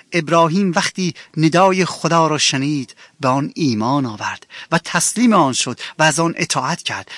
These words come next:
و این ایمان و تسلیم شدن به خدا بود که سبب شد نزد خدای عادل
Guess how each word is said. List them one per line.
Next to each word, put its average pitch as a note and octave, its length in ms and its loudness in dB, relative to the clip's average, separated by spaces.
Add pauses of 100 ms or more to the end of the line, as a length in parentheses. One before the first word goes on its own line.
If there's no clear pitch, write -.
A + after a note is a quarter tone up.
(160)
و D#3+ 60 2
این F#3 220 0
ایمان F#3 460 2
و F3+ 140 -2
تسلیم F3+ 360 -2
شدن F3 340 0
به E3 80 0
خدا A#3+ 380 0
بود G#3 200 -6
که F#3+ 100 -2
سبب F#3+ 300 0
شد F#3 260 -2
نزد E3+ 280 0
خدای G3+ 500 0
عادل D3+ 600 0